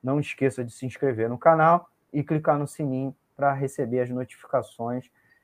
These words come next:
e seguir, e siga a gente no Twitter, Facebook e Instagram, tá bom? Muito obrigado, Ciro.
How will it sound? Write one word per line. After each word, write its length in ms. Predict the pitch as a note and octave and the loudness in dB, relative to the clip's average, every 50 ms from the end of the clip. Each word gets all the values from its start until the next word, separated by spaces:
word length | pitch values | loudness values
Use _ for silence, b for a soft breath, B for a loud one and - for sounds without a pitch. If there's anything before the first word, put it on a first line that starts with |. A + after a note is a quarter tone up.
| _ _ _ _ | _ _ _ _
e 420 | - C3+ C3+ C#3 C#3 C#3 C#3+ C#3 - _ | 0 2 2 4 2 2 0 -2 -6 _
seguir, 600 | _ - - - D#3+ C#3+ B2 C3+ D3+ D#3+ E3+ - - | _ -10 -4 -2 -2 0 2 4 4 2 2 0 -4
e 80 | C#3 | -6
siga 360 | C3+ - - F#3 G3+ F#3 G#3+ | -8 -2 0 2 6 8 8
a 20 | F#3+ | 8
gente 360 | D3+ D#3 D3+ D#3 D#3 D#3 - | 6 4 2 0 0 -2 -4
no 140 | C#3+ C3+ B2 | -4 -4 -4
Twitter, 560 | - - B2 A#2+ C#3+ F#3 G3 G3+ G3 F#3 F3+ - _ _ _ _ _ _ | -4 -2 0 4 4 4 4 4 0 0 -2 -6 _ _ _ _ _ _
Facebook 760 | - - D#3 D#3 D3+ C#3 A#2+ A#2+ C#3 E3 E3+ E3+ - F#3 - _ _ _ _ | 0 2 2 2 2 -2 -2 2 2 2 2 2 -4 -10 -12 _ _ _ _
e 240 | - C#3 D3 D3+ - _ _ - | 2 2 2 2 -2 _ _ 4
Instagram, 720 | D#3 F3+ G3+ G#3 G#3 - A3 G#3 F3+ D3+ C3+ A#2 G2 G#2+ - _ _ _ _ | 6 6 6 6 6 8 8 8 8 8 6 4 2 -4 -12 _ _ _ _
tá 100 | - A#2 | -4 6
bom? 340 | A#2 D#3 G#3 A3 G#3+ A3 B B B B B | 10 12 12 12 10 6 B B B B B
Muito 260 | - F#3+ C4 C#4+ - C4+ | 8 10 10 10 10 8
obrigado, 480 | G3 G3 F#3 E3 F3+ F#3 G3 G3 F3 | 8 8 8 12 12 12 12 10 6
Ciro. 500 | - - - F3 F#3 G#3+ A3+ A#3+ A#3+ A#3+ | -2 -4 -2 0 2 4 2 2 0 -2